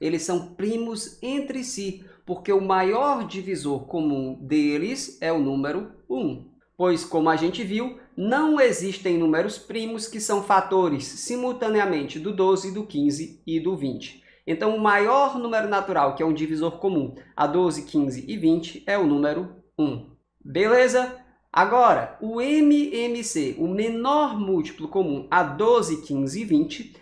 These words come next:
será dado pelo produto de todos os números primos que você viu aqui na coluna da direita. Então, acompanhe. Duas vezes dois é quatro,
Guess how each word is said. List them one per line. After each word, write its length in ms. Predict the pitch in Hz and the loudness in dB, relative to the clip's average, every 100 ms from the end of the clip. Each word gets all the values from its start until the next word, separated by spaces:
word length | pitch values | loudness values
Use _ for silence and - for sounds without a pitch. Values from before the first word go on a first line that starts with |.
| _ | _
será 420 | - - 214 214 202 | -10 -2 4 6 6
dado 480 | 165 151 156 185 | 6 6 4 2
pelo 280 | 202 208 220 | 0 0 0
produto 640 | - 247 240 160 180 190 | -4 2 2 2 -2 -2
de 180 | 190 208 208 - _ | -6 -8 -10 -18 _
todos 580 | 262 269 277 269 262 226 | 6 8 8 6 2 -6
os 140 | 240 | -8
números 380 | 220 220 208 190 | -6 -2 0 -2
primos 340 | - 185 190 | -2 -2 -2
que 100 | - | -6
você 320 | 185 190 190 185 | -4 -4 0 -2
viu 220 | 151 180 | 0 -2
aqui 400 | 175 165 170 - - | -2 -4 -6 -8 -14
na 240 | - 185 196 - | 0 4 4 4
coluna 640 | 208 156 156 165 175 170 | 2 4 4 4 0 -2
da 300 | 139 156 156 156 | 2 4 4 -2
direita. 1000 | 131 196 175 196 185 147 - 117 110 - - _ - | -8 -2 2 4 4 0 -6 -6 -6 -12 -20 _ -6
Então, 480 | 175 180 226 240 - | -4 -2 -2 -2 -2
acompanhe. 840 | 220 233 - 240 170 135 117 117 - _ - | 0 0 0 -2 0 -2 -4 -10 -18 _ -16
Duas 580 | 160 269 285 269 208 | -6 -4 4 4 4
vezes 380 | 170 185 160 139 | 2 0 0 -6
dois 640 | 123 139 127 113 - - - | -4 -2 -2 -6 -12 -16 -8
é 100 | 147 | -8
quatro, 720 | - 139 120 131 175 233 254 | -4 -2 0 -2 -4 -8 -8